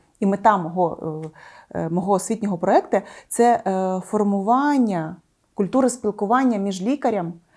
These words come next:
е, і, е, пацієнтом. Е, та мета формування, е, культури сексу і культури, е, сексуальної комунікації. Тому,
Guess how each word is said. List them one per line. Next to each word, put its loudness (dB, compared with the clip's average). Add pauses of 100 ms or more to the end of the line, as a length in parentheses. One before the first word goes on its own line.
(240)
е, -2
і, -2
е, -4
пацієнтом. 0 (840)
Е, -4
та 4
мета 4
формування, 2
е, -6
культури 2
сексу -2 (360)
і -6
культури, 2
е, -4
сексуальної 2
комунікації. -4 (1500)
Тому, 6